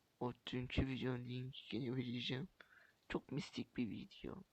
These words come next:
Çok eğlenceli bir kanal oldu. P V P falan attık onunla. Tabii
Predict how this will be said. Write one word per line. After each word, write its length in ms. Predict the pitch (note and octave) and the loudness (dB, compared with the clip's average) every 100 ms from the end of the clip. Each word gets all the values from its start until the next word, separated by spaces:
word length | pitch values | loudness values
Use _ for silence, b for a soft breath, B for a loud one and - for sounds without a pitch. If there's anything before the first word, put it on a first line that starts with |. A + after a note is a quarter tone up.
| _ | _
Çok 380 | - G#3+ - - | -2 -2 -2 -2
eğlenceli 1040 | - G3 A#2 A2+ G#2+ - - G3 D#3+ - - | -2 0 0 0 -2 -2 4 10 10 8 2
bir 160 | - | -2
kanal 360 | - - F#3 D#3 | -2 -2 0 0
oldu. 260 | - A#2 - B B - - - - | 2 0 0 B B -14 -8 -4 4
P 200 | - A#2 | 6 8
V 100 | C#3 | 8
P 140 | - - - - | 6 0 2 6
falan 380 | - F3 B2 C3+ | 6 6 4 4
attık 340 | - - - G#2+ | 2 -8 -6 -2
onunla. 300 | B2 C3 A#3 _ _ _ - B B B B B B - | 0 -2 -4 _ _ _ -10 B B B B B B -16
Tabii 320 | - - - | -4 12 12